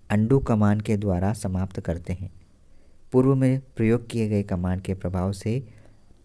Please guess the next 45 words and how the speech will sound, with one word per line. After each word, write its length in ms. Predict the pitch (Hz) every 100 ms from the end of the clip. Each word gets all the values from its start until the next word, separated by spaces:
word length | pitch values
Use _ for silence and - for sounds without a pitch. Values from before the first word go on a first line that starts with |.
| _ _ -
अनडू 240 | 107 110
कमांड 420 | 127 113 92 90 92
का 240 | 104 110 -
इस्तेमाल 360 | - 101 98
करके 340 | 98 92 90 110
हम 100 | 104
उसे 180 | - 107
समाप्त 420 | 95 85 87 -
कर 160 | -
सकते 360 | 101 - - 90
हैं। 180 | 87 78 - - - -
अब 80 | 107
देखो, 260 | 120 123
ये 140 | 113 101
दो 200 | 101 107
कमांड 360 | 110 104 101
होती 240 | 98 98 104
है, 60 |
एक 100 | 107 -
अनडू 240 | 92 98
होती 260 | 113 120 135
है 60 | 135
और 100 | 120
एक 160 | 110
रीडू 240 | 98 92 98
होती 320 | 87 - 85
है। 280 | - - - - -
आप 120 | 104
दोनों 300 | 104 98 110
को 120 | 110 107
सर्च 280 | - 98
करना 320 | - 98 107 113
कि 160 | 113
रीडू 240 | 101 95 104
का 160 | 101
इस्तेमाल 340 | 98 - 95 95
कहाँ 640 | 101 104 127 139 - - -
और 100 | 98
कौन 260 | 98 - 117
सी 140 | 123
कुंजी 280 | 123 101 98
को 100 | -
कहा 260 | 90 95 87
जाता 300 | 87 85 82
है 240 | 82 87